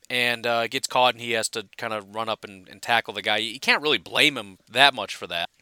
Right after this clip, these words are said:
But, I mean, he continued to be more or less a lockdown corner. I mean, you just don't see a lot of passes going his way with the exception of one or two, and the guy gets tackled right away. I mean, that's what a clutch, top-tier cornerback does. He continues to be that guy,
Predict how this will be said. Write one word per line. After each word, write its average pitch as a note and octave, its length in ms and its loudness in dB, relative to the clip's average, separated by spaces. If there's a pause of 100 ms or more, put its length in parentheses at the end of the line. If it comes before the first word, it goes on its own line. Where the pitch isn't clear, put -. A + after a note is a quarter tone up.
(120)
But, B2 120 2
I A#2+ 40 0
mean, A2+ 140 -4
he D3 100 -2
continued D#3 560 -2
to C#3 80 -10
be C3+ 160 2
more C#3 260 0
or C#3+ 60 0
less A#2 240 2
a C#3 40 -2
lockdown B2 480 0
corner. F3 300 -6
I F#2 60 -8
mean, G2+ 160 -10
you A2 100 -8
just B2+ 240 -2
don't D3+ 180 -4
see - 80 0
a C#3 60 0
lot C3+ 160 4
of C3+ 80 -4
passes C3 380 0
going C3 240 -4
his C3+ 120 -4
way B2+ 220 -2
with D3 120 -10
the A#2 60 -4
exception - 380 -4
of B2 80 -6
one B2 160 -4
or D3+ 80 -4
two, A#2 320 -6 (260)
and E3 120 -4
the E3 40 0
guy D#3+ 160 8
gets D#3+ 160 2
tackled E3 380 4
right G#2+ 140 -4
away. F#2 160 -8
I - 20 -10
mean, G2+ 140 -14
that's C3 240 2
what D3+ 200 0
a D3 280 4 (320)
clutch, - 640 0 (100)
top-tier C#3 680 6
cornerback C3+ 600 2
does. A#2+ 380 -2 (220)
He D#3 100 -10
continues D3+ 880 0 (320)
to C#3+ 240 -4 (140)
be E3 260 2
that A#2+ 380 4
guy, G2 320 0